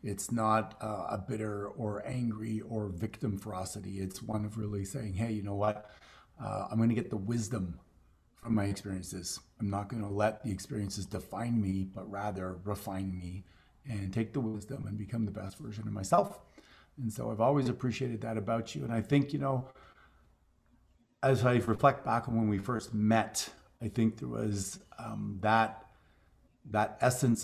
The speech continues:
of passionate curiosity as, you know, you kind of bounced in the room. I could feel like,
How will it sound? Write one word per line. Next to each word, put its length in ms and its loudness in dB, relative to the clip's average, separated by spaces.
of 480 -2
passionate 500 2
curiosity 800 2
as, 320 -4
you 80 -6
know, 160 0
you 280 0
kind 160 0
of 80 -4
bounced 320 2
in 100 -2
the 80 -2
room. 320 2
I 60 2
could 180 -2
feel 360 6
like, 280 0